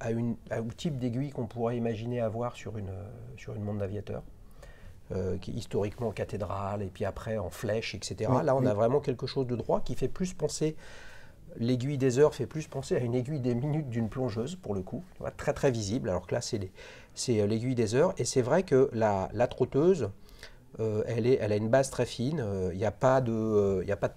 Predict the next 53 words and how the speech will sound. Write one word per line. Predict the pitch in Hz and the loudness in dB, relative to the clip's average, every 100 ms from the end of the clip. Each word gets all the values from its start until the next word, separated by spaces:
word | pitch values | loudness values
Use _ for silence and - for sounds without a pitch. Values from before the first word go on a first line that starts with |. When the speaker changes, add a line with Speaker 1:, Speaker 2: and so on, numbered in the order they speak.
| - | -4
Speaker 1:
pointe | 123 120 127 117 | 2 4 2 0
avec, | 95 104 | 0 2
Speaker 2:
Non, | 123 | 2
Speaker 1:
euh, | 107 98 | 2 2
un | 98 | 4
Speaker 2:
c'est, | 113 107 | 4 6
Speaker 1:
index, | 113 117 117 | 6 6 4
Speaker 2:
c'est, | 104 | 2
Speaker 1:
euh, | |
très | 110 - | 2 2
Speaker 2:
c'est, | 123 | 2
Speaker 1:
visible, | 117 107 127 | 2 4 6
Speaker 2:
c'est | 143 | 8
une | |
ligne | 151 170 | 10 12
Speaker 1:
et | 180 | 12
cetera. | 107 117 | 10 8
Speaker 2:
tirée | 151 160 | 6 6
comme | 165 127 | 6 4
ça, | - 151 | 4 2
je | 131 | 4
Speaker 1:
Ouais. | |
Speaker 2:
trouve | 120 110 | 0 2
ça, | 123 117 | 2 2
euh, | 110 110 | 2 0
Speaker 1:
Ok. | 120 | 0
Speaker 2:
je | 120 | 2
trouve | 123 | 0
ça | 117 | 0
magnifique. | 117 117 107 117 - | 0 -2 -4 -10 -8
Speaker 1:
Ok, | 127 117 120 - - - | -6 -2 -4 -4 -16 -6
d'accord. | 120 - 104 - - - - - - - | -4 0 -2 -4 -12 -16 -16 -16 -10 0
Euh, | 113 110 110 | 4 6 4
c'est | 107 - | 2 0
quoi | 127 165 | 0 0
le | |
petit | 151 - - | -2 -8 -6
adjectif | 123 131 - 180 | -4 -4 -6 -8
qui, | - 117 | -8 -8
pour | 117 | -8
toi, | - 127 127 | -6 -6 -4
Speaker 2:
Précision. | 117 123 139 123 107 | 0 0 2 0 -2
Speaker 1:
caractérise ? | 104 - - - - | -6 -20 -20 -20 2
Ah, | 156 | 6
précision. | 151 240 233 151 117 98 | 8 6 4 2 -2 -2
Speaker 2:
Ah, | 123 | -4
précision. | - 117 120 110 | 0 -2 0 2
Speaker 1:
Mais | 139 | 2
précision, | 160 151 160 170 | 4 2 0 0
c'est | - | -2
pas | 101 95 | -4 -6
un | |
adjectif. | 98 123 175 269 - | -6 -8 -6 -8 -10